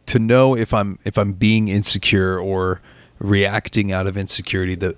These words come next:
the one question I ask myself is, am I just, am I trying to manage perception? Am I trying to manage what other people think of me in this situation?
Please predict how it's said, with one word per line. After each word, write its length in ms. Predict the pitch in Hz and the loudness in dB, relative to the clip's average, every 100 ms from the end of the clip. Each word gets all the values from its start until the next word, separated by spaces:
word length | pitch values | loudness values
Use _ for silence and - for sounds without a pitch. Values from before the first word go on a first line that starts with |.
| - | -2
the 100 | 98 | -2
one 260 | 95 104 | 2 0
question 400 | 117 - 107 - | 0 -2 -2 -2
I 120 | 98 82 | -4 -2
ask 280 | 92 98 | -2 -2
myself 460 | - 90 - 90 - | -2 -2 0 0 0
is, 280 | 87 90 - - - _ _ | -2 -2 -6 -14 -20 _ _
am 140 | 110 98 | -4 -2
I 80 | 92 | -2
just, 440 | - 110 - - 107 | -2 -2 -2 -6 -6
am 80 | |
I 60 | 95 | -4
trying 320 | - 120 113 | -2 0 -2
to 120 | - | -4
manage 560 | 101 92 92 95 95 - - - | -6 -2 0 0 -2 -4 -8 -6
perception? 680 | - - - 90 - - - _ _ _ - | -2 0 0 0 -2 -6 -12 _ _ _ -6
Am 80 | |
I 80 | 95 | -4
trying 320 | 92 - 113 | -2 -2 -2
to 120 | 123 117 | -2 -2
manage 520 | 101 98 98 95 - | 0 0 0 -2 -2
what 120 | - | -2
other 160 | 107 104 | -2 -4
people 320 | - 104 101 | -4 -4 -4
think 340 | - - 131 | -6 -4 -2
of 160 | 147 135 | -2 -4
me 220 | 135 143 | -4 -4
in 160 | 156 131 | -2 -2
this 160 | 135 | -2
situation? 640 | - 143 - 139 143 - 156 | 0 -2 2 2 2 -2 -4